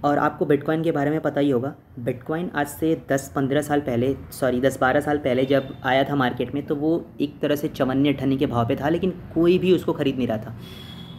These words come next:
दो हज़ार दस के बाद से दो हज़ार बीस तक उसका रेट बढ़ के एक लाख, ए, एक रुपये से दस रुपये से जो भी हो, चिंदी का जो भी भाव हो, उससे बढ़ के वो साढ़े सात लाख रुपये, सात लाख रुपये तक पहुंचा। लोगों को लगा कि यार ये तो बहुत ही ऊपर चला गया, एक बहुत ही बड़ा मार्केट दे दिया।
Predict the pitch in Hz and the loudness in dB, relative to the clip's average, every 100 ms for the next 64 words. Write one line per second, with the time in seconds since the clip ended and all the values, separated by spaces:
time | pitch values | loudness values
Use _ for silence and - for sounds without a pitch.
0 | - - 147 165 196 170 160 - 170 165 | -14 0 4 6 6 4 0 0 2 0
1 | 165 165 160 170 - 151 147 139 135 135 | 2 2 4 4 2 -2 0 -2 -2 -6
2 | - 147 135 147 143 135 131 139 139 139 | -2 0 2 2 4 2 2 0 0 0
3 | 135 135 131 120 - 135 120 117 - 156 | 0 2 0 0 -2 0 2 0 0 2
4 | 156 139 139 139 139 135 131 123 139 131 | 4 4 4 4 4 0 0 -4 -2 -2
5 | 135 127 127 127 123 139 131 135 123 123 | 0 0 0 0 0 0 0 0 0 0
6 | 127 131 127 135 120 113 110 123 - - | 2 2 2 0 0 0 0 -2 -6 -18
7 | - - 165 175 - 180 147 139 160 151 | -20 -4 -2 -2 2 4 6 4 2 0
8 | 180 - 135 139 139 131 139 131 127 147 | -2 0 2 2 0 -2 -2 -2 -2 -4
9 | 131 120 120 120 120 123 143 - 113 113 | -2 -2 0 0 0 0 -2 2 0 0
10 | 113 123 135 143 151 143 147 143 139 143 | -4 2 4 6 6 4 2 2 2 2
11 | 143 135 117 135 131 147 151 156 127 139 | 0 -2 -4 -6 2 2 4 2 4 2
12 | 139 131 139 156 151 - 131 139 139 131 | 2 0 2 0 0 0 2 4 4 2
13 | 127 120 117 123 117 113 113 | 2 0 -2 -4 -2 -2 -2